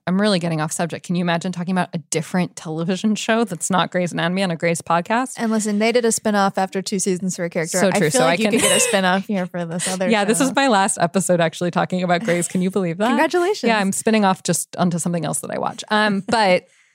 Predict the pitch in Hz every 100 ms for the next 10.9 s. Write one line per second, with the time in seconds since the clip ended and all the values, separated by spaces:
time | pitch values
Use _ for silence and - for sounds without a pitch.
0 | _ _ _ _ - 202 - 208 202 247
1 | 240 220 - 233 226 208 - 214 208 202
2 | 202 202 196 190 208 190 185 170 165 156
3 | 156 151 151 208 262 320 - 262 359 -
4 | - - - 294 - - 226 233 - 262
5 | 269 240 202 214 214 - - - 196 -
6 | 196 180 165 190 - _ _ - 165 151
7 | 156 - - - - 196 - - 170 185
8 | - - - - - - - _ 160 175
9 | - 175 - - 185 202 196 175 202 196
10 | 156 - - 160 - - - - 175